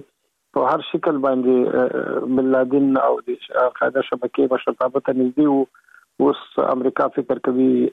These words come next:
چې دوی مشران دي او د دوی ځای ناست دي. له دې امله دوی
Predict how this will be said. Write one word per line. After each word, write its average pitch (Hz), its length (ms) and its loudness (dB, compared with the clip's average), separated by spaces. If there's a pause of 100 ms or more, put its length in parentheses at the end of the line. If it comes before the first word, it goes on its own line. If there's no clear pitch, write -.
(320)
چې 120 180 -2
دوی 127 240 2 (800)
مشران 131 480 -2
دي 110 80 2 (220)
او 110 40 0 (220)
د - 160 0
دوی 123 160 4 (180)
ځای 123 220 2
ناست 135 340 -4
دي. 113 140 0
له 123 60 2
دې 175 200 2
امله 160 260 0 (600)
دوی 151 120 6